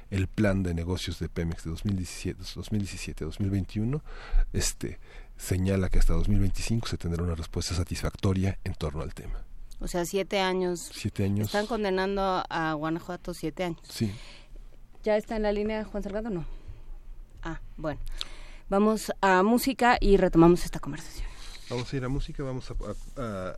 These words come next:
Speaker 1: a, a escuchar a la Banda Filarmónica de la secam y a Lilia Downs,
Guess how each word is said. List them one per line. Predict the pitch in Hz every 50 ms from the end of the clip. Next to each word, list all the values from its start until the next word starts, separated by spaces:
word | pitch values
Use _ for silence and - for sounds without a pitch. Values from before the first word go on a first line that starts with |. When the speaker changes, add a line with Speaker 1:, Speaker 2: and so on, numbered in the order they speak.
| - - -
Speaker 1:
a, | - 117
a | 107
escuchar | - - - 101 - - 147 151 139 - - - - - - -
a | 123 123
la | 123 120
Banda | 131 151 156 160
Filarmónica | - - 135 123 113 107 113 127 135 135 135 - - 139 139 135
de | - 135 117
la | 104 98
secam | 92 - 92 - - 127 135 151 - - -
y | 117
a | 107
Lilia | 104 107 110 120 120 113
Downs, | 101 107 110 107 120 139 - - -